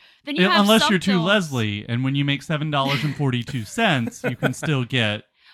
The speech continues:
Speaker 2: you can still go places. Although, as Mark Marone pointed out,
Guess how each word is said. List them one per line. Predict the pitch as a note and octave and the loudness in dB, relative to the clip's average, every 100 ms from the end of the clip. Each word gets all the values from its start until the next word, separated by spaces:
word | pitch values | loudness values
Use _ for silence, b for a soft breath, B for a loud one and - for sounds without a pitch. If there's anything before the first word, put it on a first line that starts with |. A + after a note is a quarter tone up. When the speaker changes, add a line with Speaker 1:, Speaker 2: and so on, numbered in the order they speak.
| - | -6
Speaker 2:
you | |
can | C3 | -4
still | C#3 G#3 | -2 -2
go | D#3 E3 F#3 | 2 2 2
places. | D3+ B2+ G#2 B2 | 0 -4 -4 -10
Although, | - D3+ A3+ B3+ | -6 0 2 0
as | E3 | -2
Mark | E3 F3+ | -4 -4
Marone | D3+ D3 G#3+ F#3+ | -4 -2 -2 -4
pointed | C3+ A#2 G2 | -4 -4 -4
out, | F#2+ F2+ G2 | -4 -4 -6